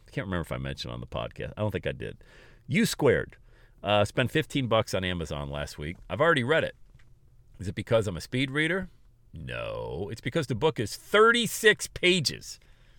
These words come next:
It's a pamphlet. The guy, and it's got amazing reviews, probably like a thousand reviews on Amazon. U Squared. Again, it ta-, I'm, I'm obsessed with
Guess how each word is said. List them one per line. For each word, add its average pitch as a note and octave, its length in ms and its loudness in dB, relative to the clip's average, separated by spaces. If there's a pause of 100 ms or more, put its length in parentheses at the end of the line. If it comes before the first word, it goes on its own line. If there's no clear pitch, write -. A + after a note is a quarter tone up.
(240)
It's D3 140 0
a C#3 60 6
pamphlet. F3 640 0 (800)
The B2 100 -2
guy, D#3+ 240 8
and D#3+ 100 8
it's E3 120 0
got F3 160 10
amazing F3 480 4
reviews, D#3 320 2
probably C#3+ 260 4
like F2 100 0
a - 20 -10
thousand C3+ 640 4
reviews B2+ 440 0
on G2 140 0
Amazon. B2 580 0 (360)
U D#3+ 220 -2
Squared. - 520 2 (460)
Again, C#3 240 2
it - 80 -4
ta-, D3 200 2
I'm, F3 260 2
I'm D#3 400 2
obsessed A#2+ 540 0
with F#2 380 0